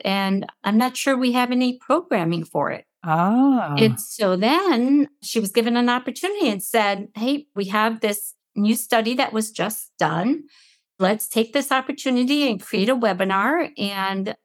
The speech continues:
Speaker 1: let's get the Latinx perspective." And it was a D E I study that was done with a group of associations in the Chicago area.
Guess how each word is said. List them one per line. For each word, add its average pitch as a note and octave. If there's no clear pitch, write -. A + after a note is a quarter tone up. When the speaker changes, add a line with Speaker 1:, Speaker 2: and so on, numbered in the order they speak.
Speaker 1:
let's G3+
get A3+
the A3+
Latinx G#3
perspective." -
And G#3
it -
was G3
a F3+
D A3
E A#3+
I G3
study A3+
that F3
was E3+
done F3
with F#3
a -
group G3
of E3+
associations F3+
in G3+
the F#3
Chicago E3
area. F3+